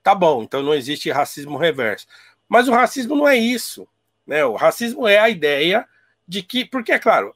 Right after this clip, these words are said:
qu-, quando você cria essa ideia do racismo enquanto cultura, é, ou então enquanto um, uma manifestação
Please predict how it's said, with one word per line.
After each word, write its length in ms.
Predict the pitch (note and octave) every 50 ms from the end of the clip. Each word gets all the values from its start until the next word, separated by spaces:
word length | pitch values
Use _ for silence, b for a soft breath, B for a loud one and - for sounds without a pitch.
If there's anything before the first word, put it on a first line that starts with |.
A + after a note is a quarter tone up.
| _ _ _
qu-, 140 | - - -
quando 240 | - G#3 A3+ A3+
você 240 | A3 G#3+ - A3 G3+
cria 220 | - - A3+ A#3+ A3
essa 140 | - -
ideia 240 | F#3 E3+ D#3+ D#3+ D3+
do 120 | C#3+ C#3+ C#3
racismo 420 | C#3 C#3+ C3 - - D3+ D3 D3+
enquanto 340 | C3+ - - D#3+ D3 - C#3
cultura, 840 | - - G#3+ G#3+ F3+ C3 - - G#3+ A#3 A#3+ G3 C3+ G#2+ G#2 F#2+ - _ _ _ _ _ _ _ _ _
é, 180 | B2+ C#3 C#3 B2+
ou 160 | - D#3 D3+
então 320 | C3+ - - E3+ D#3+ D#3+
enquanto 460 | D#3 C#3 C3+ - - E3 D#3 - - D3+
um, 160 | D3 D3 - -
uma 300 | D3+ D3+ D3+ D3 D3 D3
manifestação 800 | D3+ D#3 E3 C#3 - D#3 C3+ - C#3+ - - E3 D#3 D3 B2+